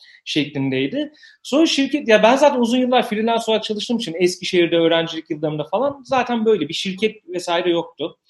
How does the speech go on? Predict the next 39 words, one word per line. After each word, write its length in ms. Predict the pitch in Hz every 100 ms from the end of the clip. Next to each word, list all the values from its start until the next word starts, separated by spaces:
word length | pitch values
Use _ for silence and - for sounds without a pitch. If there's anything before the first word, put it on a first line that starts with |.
| - _ _ _ _
Ee, 260 | 147 147 143
sonra 460 | 143 302 320 277 240 _
dedim 240 | 302 320 -
ki, 400 | 180 208 - - -
e, 400 | 143 - - 247
ya 120 | 247
bir 60 |
şirket 400 | 269 262 254 302
açayım, 360 | 240 - 160 180 _ _
buna 220 | 175 262
bir 60 | 247
isim 340 | 254 - 294
vereyim, 360 | 233 165 170 208 _ _
e, 180 | 160 160
bu 300 | 302 294 - -
farklı 440 | 208 214 220 233
büyüsün 560 | 202 165 - 165 220 -
ama 280 | - 320 294
dedim 220 | 262 311
ben 180 | 254 262
kendimi 320 | 262 262 254
ön 220 | 240 240
planda 360 | 233 226 226 226
tutmaya 380 | - 202 202 180
devam 340 | 175 175 170
edeyim. 320 | 123 117 98 - _ - - _ _
E, 100 | 143 139 135 139
yani 220 | 156 214 214
çünkü 180 | 285
ben 300 | 269 277 285
kendimi 320 | - 262 285 262
ön 120 | 247
planda 280 | 247 247 247
tutunca 400 | - 240 196 143
işe 220 | 135 143
al-, 200 | 135 -
alabiliyorum. 600 | 143 139 131 131 127 131
Öyle 260 | 208 208 190
bir 340 | 208 214 -